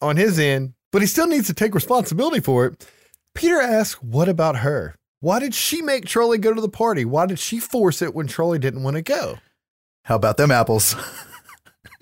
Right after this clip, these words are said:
Speaker 1: Really, it goes back to being pawns, not in control of your life, like the Heracles class, right?
Speaker 2: Yep.
Speaker 1: The next morning, we see Annie trying to cope with life and work on her project that's well overdue. And she has to go to an arts and crafts store for supplies. And she,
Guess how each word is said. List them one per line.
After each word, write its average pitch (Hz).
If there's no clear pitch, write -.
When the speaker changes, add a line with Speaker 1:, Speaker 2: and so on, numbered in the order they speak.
Speaker 1:
Really, 294
it 262
goes 233
back 214
to -
being 202
pawns, 214
not 165
in 165
control 180
of 175
your 180
life, 220
like 180
the 190
Heracles 185
class, 98
right? 185
Speaker 2:
Yep. 107
Speaker 1:
The 127
next 254
morning, 220
we 180
see 175
Annie 175
trying 175
to 143
cope 147
with 196
life 110
and 131
work 120
on 160
her 156
project 160
that's -
well 123
overdue. 101
And 143
she 208
has 226
to -
go 180
to 170
an 185
arts 143
and 180
crafts 285
store 156
for 165
supplies. 147
And 127
she, 127